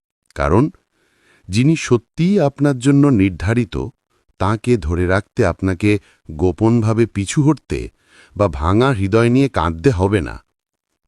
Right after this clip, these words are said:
আল্লাহ যাকে আপনার জন্য লিখে রেখেছেন, তিনি আপনার জীবনে থাকবেন। যখন পরীক্ষাগুলো শেষ হবে,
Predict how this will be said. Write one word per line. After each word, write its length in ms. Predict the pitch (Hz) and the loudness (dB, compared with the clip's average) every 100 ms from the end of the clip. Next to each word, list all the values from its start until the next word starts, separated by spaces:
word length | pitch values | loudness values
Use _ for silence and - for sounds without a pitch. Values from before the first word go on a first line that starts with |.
| _ | _
আল্লাহ 400 | 73 82 92 117 | -2 0 2 0
যাকে 520 | 95 90 80 82 170 | 0 -2 -2 0 2
আপনার 340 | 165 - 120 110 | 2 2 0 0
জন্য 280 | 101 107 110 | 2 2 2
লিখে 340 | 87 82 98 | 0 0 0
রেখেছেন, 600 | 87 - 101 - 95 69 - _ _ _ _ | 0 -2 -2 -2 -2 -4 -12 _ _ _ _
তিনি 240 | - 143 165 | 0 2 2
আপনার 440 | 82 - 117 131 | 0 -2 0 0
জীবনে 360 | 90 101 131 170 | -2 0 2 0
থাকবেন। 560 | - - 82 67 64 58 - _ _ _ _ _ _ _ - | -2 -4 -4 -4 -10 -12 -16 _ _ _ _ _ _ _ -6
যখন 400 | 76 73 107 104 | -4 -2 0 -2
পরীক্ষাগুলো 680 | 78 80 80 - 90 101 101 | -2 -4 -4 -6 -2 0 -2
শেষ 420 | - - 104 - | -2 -2 -2 -2
হবে, 280 | 92 120 | 0 0